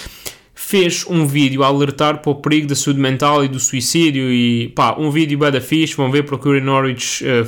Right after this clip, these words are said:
eh, Norwich F C, eh, Mental Day Health, pá,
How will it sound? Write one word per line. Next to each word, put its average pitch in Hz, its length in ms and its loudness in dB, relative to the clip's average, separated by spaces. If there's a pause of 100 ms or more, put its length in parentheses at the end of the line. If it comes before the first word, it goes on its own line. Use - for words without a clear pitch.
(100)
eh, 117 400 0
Norwich 123 420 0
F 113 180 0
C, 131 480 0
eh, 107 400 -2 (600)
Mental 120 500 0
Day 113 340 0
Health, 113 440 -2
pá, 87 180 -4